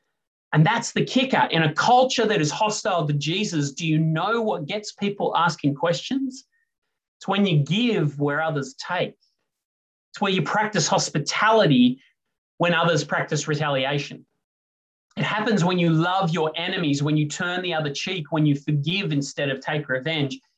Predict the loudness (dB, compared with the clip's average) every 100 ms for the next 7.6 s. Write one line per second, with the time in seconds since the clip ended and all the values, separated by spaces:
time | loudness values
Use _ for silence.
0 | _ -4 -2 0 2 2 0 0 -2 -2
1 | -4 -4 -4 -2 0 2 0 -2 -2 0
2 | 0 -2 -2 -2 -2 0 -2 -2 -2 -2
3 | -4 -4 -4 -4 -4 -4 -2 -4 -4 _
4 | _ _ _ _ -4 -2 2 2 4 2
5 | 2 -2 -4 -2 0 0 0 -2 -2 -2
6 | -2 -2 -4 -4 -6 -4 -4 -4 -8 -8
7 | 0 4 4 4 0